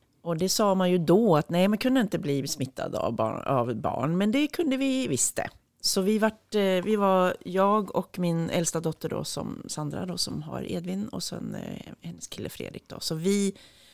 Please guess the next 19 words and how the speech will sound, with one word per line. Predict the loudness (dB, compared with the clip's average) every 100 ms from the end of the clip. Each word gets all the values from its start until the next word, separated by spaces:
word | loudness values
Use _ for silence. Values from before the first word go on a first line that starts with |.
| _
vi | 0
all-, | 2 2 2
blev | 0 0
alla | 0 0 -2 -2 -6 _
dåliga. | -6 -2 -2 -2 -4 -6 -14 -14
Men | 0 6 6
inte, | 6 4 4 2 0 -2 -12
alltså | -6 -2
vi | -2
var | -2 -2
ju | -2
inte | -4 -10
jätte, | -12 -16 -14 -18
jättedåliga, | -10 -2 0 0 -4 -4 -6
utan | -4 -4 0
vi, | 0 -2 -2
vi, | -4 -4 -2
ja, | 0 2
men | 0 -4